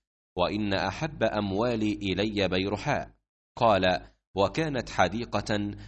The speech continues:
كان رسول الله صلى الله عليه وسلم يدخلها ويستظل بها ويشرب من مائها،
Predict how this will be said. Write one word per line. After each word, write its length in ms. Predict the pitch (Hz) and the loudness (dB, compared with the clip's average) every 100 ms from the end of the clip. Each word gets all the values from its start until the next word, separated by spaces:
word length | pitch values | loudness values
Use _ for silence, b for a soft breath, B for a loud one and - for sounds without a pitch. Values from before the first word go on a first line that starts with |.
| B | B
كان 240 | - 101 98 | 2 4 6
رسول 460 | 95 90 - 160 113 | 4 2 -2 -4 -4
الله 340 | 92 107 107 101 | 0 2 2 -2
صلى 320 | 101 95 90 | -4 0 0
الله 460 | 82 95 107 101 | 2 0 0 2
عليه 420 | 95 95 95 92 95 | 4 4 2 -2 0
وسلم 560 | 92 90 147 113 101 | 0 -2 -6 -4 -2
يدخلها 880 | 95 90 87 - 143 117 113 113 - _ - | 0 -2 -4 -6 -4 0 0 0 -6 _ -4
ويستظل 800 | 95 95 90 - 92 104 120 107 | 0 2 0 -2 -2 -2 -2 -2
بها 520 | 127 143 95 78 - _ _ 92 | -2 0 2 0 -4 _ _ 2
ويشرب 600 | 95 117 151 120 107 98 | 2 2 -2 -2 0 0
من 280 | 95 95 | -2 -2
مائها، 600 | 95 98 147 110 82 76 | 0 -2 -2 -2 -2 -4